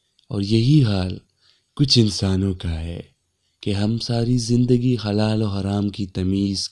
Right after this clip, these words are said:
किए बगैर दुनिया का माल व मता जमा करने में लगे रहते हैं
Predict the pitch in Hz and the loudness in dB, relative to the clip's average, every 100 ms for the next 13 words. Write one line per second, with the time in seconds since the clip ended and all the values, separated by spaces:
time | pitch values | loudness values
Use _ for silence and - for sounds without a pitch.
0 | - 104 101 98 90 87 90 92 - - | -6 -2 0 0 -4 -4 -4 -6 -8 -14
1 | _ _ _ _ _ _ - 107 107 104 | _ _ _ _ _ _ -2 2 4 2
2 | - 95 95 104 101 98 92 _ _ _ | -2 -4 -2 0 0 -2 -6 _ _ _
3 | _ _ _ 101 98 92 95 92 92 90 | _ _ _ -2 -2 -2 -4 -4 -6 -10
4 | _ _ _ - 110 107 104 - 107 104 | _ _ _ -4 0 2 2 0 -2 0
5 | 120 120 107 95 98 101 110 107 92 90 | 2 2 0 0 0 2 4 4 0 -4
6 | 95 90 90 - | -4 -4 -6 -8